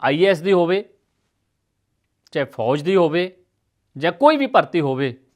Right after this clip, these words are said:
ਇਸੇ ਕਰਕੇ ਉੱਥੇ ਪੰਜਾਬ ਦੇ ਜਿਹੜੇ ਸਿੱਖ ਨੌਜਵਾਨ ਆ, ਉਹਨਾਂ ਦੀ ਗਿਣਤੀ ਘਟਦੀ ਜਾ ਰਹੀ।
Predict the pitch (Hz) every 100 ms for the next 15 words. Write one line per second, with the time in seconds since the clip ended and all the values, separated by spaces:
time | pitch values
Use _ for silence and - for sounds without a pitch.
0 | _ _ _ _ _ - 262 240 262 190
1 | 175 190 180 180 180 - 139 117 120 120
2 | 135 143 151 151 147 147 - 240 190 165
3 | 139 143 143 143 143 143 127 120 117 139
4 | 165 104 104 95 - _